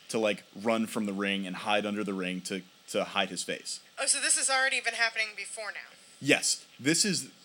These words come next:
Speaker 1: this match is the culmination of a feud.
Speaker 2: Okay.
Speaker 1: So Rey has been trying to get at Eddie. Eddie has been trying to discourage him from pursuing this championship, and he's been doing that by ripping his mask off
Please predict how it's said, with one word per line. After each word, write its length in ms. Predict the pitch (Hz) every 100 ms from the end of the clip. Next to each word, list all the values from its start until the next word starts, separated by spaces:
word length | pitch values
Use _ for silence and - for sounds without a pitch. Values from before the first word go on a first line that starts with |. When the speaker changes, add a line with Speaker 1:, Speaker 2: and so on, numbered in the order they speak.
| -
Speaker 1:
this 520 | 110 143 165 - -
match 340 | 131 123 117
is 140 | 131 98
the 80 | 104
culmination 760 | - 151 131 117 117 - 82
of 160 | 69 92
a 60 |
feud. 380 | 90 - 90 - - - -
Speaker 2:
Okay. 260 | - - - -
Speaker 1:
So 360 | - 113 107 -
Rey 280 | 107 135 147
has 180 | 143
been 160 | 113 110
trying 320 | 98 123 123
to 100 | 117
get 280 | 101 120 127
at 120 | 120 -
Eddie. 340 | 107 95 95 95 - 123
Eddie 160 | 131
has 140 | 127 107
been 120 | 107
trying 260 | 120 113
to 100 | 104
discourage 640 | 104 104 - 127 135 120 -
him 340 | 107 95 92 - -
from 140 | 117
pursuing 560 | - 110 - 143 123 107
this 120 | 95
championship, 680 | - 127 110 92 82 85 73 - -
and 340 | 104 101 95 90 -
he's 220 | 104 113
been 140 | 107 107
doing 220 | 135 120
that 180 | 104 98
by 80 |
ripping 380 | 101 101 120 120
his 160 | 107 95
mask 400 | 104 98 - -
off 280 | 98 98